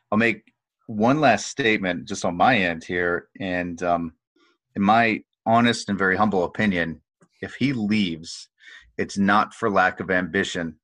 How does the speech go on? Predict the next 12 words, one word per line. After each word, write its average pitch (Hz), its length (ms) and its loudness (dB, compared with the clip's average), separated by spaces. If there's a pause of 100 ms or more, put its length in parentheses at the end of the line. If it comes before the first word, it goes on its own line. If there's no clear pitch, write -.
(180)
of 87 140 -6
what 95 220 0
Rocco 87 640 0 (160)
Commisso 92 500 -2
is 78 120 -8
bringing 87 400 -2
to - 140 -10
this 78 200 -12
club. 85 460 0 (640)
If - 120 -10
he 123 180 2
leaves, 107 760 0